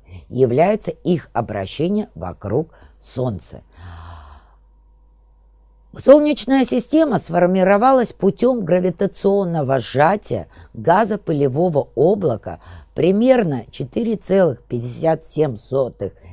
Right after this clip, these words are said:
миллиарда лет назад, то есть приблизительно около пяти миллиардов лет назад. Солнечная система входит в состав галактики –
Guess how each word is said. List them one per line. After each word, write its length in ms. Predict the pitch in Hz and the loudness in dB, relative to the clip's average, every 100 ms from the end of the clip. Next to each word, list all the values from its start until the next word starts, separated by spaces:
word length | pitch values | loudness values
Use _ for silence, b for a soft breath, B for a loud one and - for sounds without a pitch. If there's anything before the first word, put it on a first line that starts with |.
| b | b
миллиарда 1000 | 143 160 143 123 127 156 208 196 107 110 b b b b | -4 -2 0 0 -2 -2 -4 -4 -4 -4 b b b b
лет 420 | 131 127 135 151 | -2 2 2 0
назад, 540 | - 127 113 90 101 98 | -6 -6 -6 -6 -8 -6
то 100 | - | -2
есть 140 | 277 - | -2 -2
приблизительно 920 | 175 131 143 131 175 190 170 165 - | -4 -2 -2 -2 -4 -4 -6 -6 -4
около 400 | 131 156 151 135 | -2 -2 -2 -4
пяти 400 | - 110 - 160 | -6 -12 -6 -6
миллиардов 760 | 185 123 104 92 120 127 120 | -4 -4 -4 -6 -8 -10 -12
лет 280 | 98 87 - | -10 -12 -12
назад. 400 | 98 92 80 67 - _ B B B B B | -12 -12 -12 -16 -18 _ B B B B B
Солнечная 680 | - 208 196 190 - 180 | 4 4 4 0 -2 -4
система 600 | - 160 - 196 240 175 | -2 -4 0 2 2 0
входит 420 | - - 170 143 - | -8 0 0 0 -4
в 20 | |
состав 480 | 120 110 147 185 185 | -8 -2 0 0 0
галактики – 800 | 143 120 101 - - - 80 | -2 -2 -4 -10 -16 -18 -18